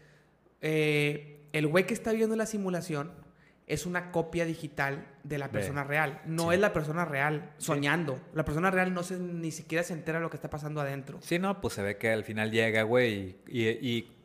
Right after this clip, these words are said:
Speaker 1: Y ve, y
Speaker 2: abre
Speaker 1: nomás le
Speaker 2: Tinder,
Speaker 1: apareció.
Speaker 2: güey, y le apareció esa chava, ¿no?
Speaker 1: Pero lo que pasa es que eso se llaman cookies, los, los,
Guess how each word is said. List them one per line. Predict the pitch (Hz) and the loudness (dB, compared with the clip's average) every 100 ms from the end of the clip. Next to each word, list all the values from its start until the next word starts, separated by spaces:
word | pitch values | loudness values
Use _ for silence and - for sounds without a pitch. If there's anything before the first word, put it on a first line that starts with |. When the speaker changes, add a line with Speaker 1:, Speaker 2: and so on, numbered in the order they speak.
| _ - | _ 2
Speaker 1:
Y | 170 | 4
ve, | 160 156 | 6 6
y | |
Speaker 2:
abre | 123 120 | 8 10
Speaker 1:
nomás | 123 139 | 10 10
le | |
Speaker 2:
Tinder, | 123 117 127 | 8 10 10
Speaker 1:
apareció. | 123 127 127 | 10 12 10
Speaker 2:
güey, | 135 | 10
y | 120 | 4
le | 110 | 4
apareció | 107 104 95 | 4 2 0
esa | 92 117 | -6 -2
chava, | 151 185 113 | 2 2 2
¿no? | 101 127 | 0 0
Speaker 1:
Pero | 165 | 2
lo | 170 | 2
que | 165 | 0
pasa | - 170 185 | -2 -2 -2
es | 196 | -4
que | - 202 - | -2 -2 0
eso | 160 175 | -2 0
se | 175 | -2
llaman | 175 175 175 | 0 -2 -4
cookies, | 190 190 139 - - | -8 -6 -10 -10 -12
los, | - 143 139 - | -2 -2 -2 -6
los, | 147 143 135 131 - - - - - | -2 0 0 -4 -8 -14 -14 -16 -20